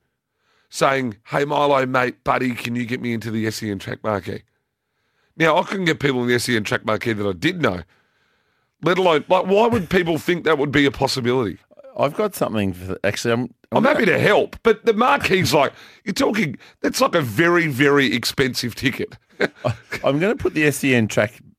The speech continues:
Speaker 2: uh, marquee that was at the lovely birdcage in the back bin, but <laughs> I, I must admit, I, I,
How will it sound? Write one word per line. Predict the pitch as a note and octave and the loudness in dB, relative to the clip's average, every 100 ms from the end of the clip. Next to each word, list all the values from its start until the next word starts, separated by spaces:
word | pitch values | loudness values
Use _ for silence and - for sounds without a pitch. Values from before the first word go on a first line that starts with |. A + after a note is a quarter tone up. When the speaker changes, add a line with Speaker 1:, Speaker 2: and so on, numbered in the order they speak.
| - | -4
Speaker 2:
uh, | F#2 F2+ F2 | 0 2 2
marquee | F#2 F#2 - F2+ F2 | 0 0 -2 -2 -2
that | F2 | -4
was | D2 | -6
at | F#2+ - | -6 -4
the | F#2 | -6
lovely | D#2+ E2 E2+ F2+ | -4 -2 -2 -4
birdcage | C#2+ E2+ E2 - E2 E2 | -4 -4 -6 -6 -6 -4
in | G2+ | -6
the | |
back | F2 F2 - - | -2 -4 -4 -6
bin, | F2 E2+ | -6 -4
but | F#2+ | -4
<laughs> | G#2+ - - | -4 -6 -4
I, | |
I | B2+ | -2
must | C3+ E3 - | 0 -2 -4
admit, | A#2 G#2+ | -2 0
I, | G#2 | 0
I, | - F#2+ | 0 -2